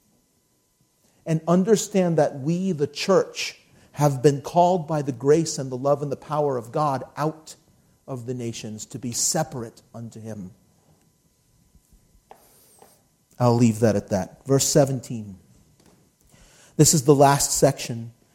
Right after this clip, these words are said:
and it basically describes two futures. Hey, listen.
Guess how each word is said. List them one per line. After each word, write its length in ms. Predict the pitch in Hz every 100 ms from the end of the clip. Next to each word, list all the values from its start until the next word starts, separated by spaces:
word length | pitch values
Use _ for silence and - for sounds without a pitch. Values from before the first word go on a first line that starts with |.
| _ 143
and 100 | 127
it 140 | -
basically 500 | 151 143 165 151 143
describes 920 | 127 127 - 143 135 156 160 - - _ _ _ _ -
two 200 | - 156
futures. 720 | 160 151 - 120 104 - - _ _ _ _ _ _ _ _ _ _ -
Hey, 400 | 156 135 - _ _
listen. 360 | 156 - 110